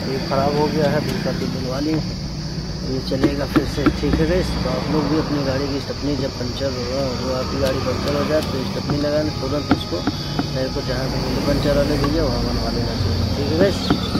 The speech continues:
चलते हैं। तो गैस आज की वीडियो आप लोगों को बहुत ज़्यादा जानकारी दाई वाली होगी, तो वीडियो अच्छी लगी हो तो वीडियो को लाइक करना, चैनल पहली बार चैनल को सब्सक्राइब करना।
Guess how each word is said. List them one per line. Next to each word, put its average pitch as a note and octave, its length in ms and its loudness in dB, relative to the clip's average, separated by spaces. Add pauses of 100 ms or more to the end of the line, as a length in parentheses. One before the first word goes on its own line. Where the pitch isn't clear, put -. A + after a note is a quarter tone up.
(480)
चलते - 340 0
हैं। - 160 -2 (1160)
तो - 60 -4
गैस C#4 280 6
आज A3+ 320 8
की C4 100 -4
वीडियो A#3+ 320 2
आप B3+ 200 8
लोगों A#3+ 260 6 (100)
को B3 160 4 (500)
बहुत F#3+ 360 6
ज़्यादा F#3+ 300 6 (120)
जानकारी F#3 400 4
दाई F3 220 4
वाली F3 240 4
होगी, E3 280 2
तो F#3 140 0
वीडियो F#3 320 2
अच्छी G3+ 240 0
लगी G#3 180 2
हो G#3 60 2
तो G3 80 -2
वीडियो F3 300 2
को F#3 100 0
लाइक D#3+ 240 2
करना, F3+ 220 2
चैनल D#3+ 380 0
पहली D#3+ 180 0
बार D#3 240 2
चैनल D3+ 280 -2
को C#3+ 100 -2
सब्सक्राइब F3 460 -2
करना। F#3 300 0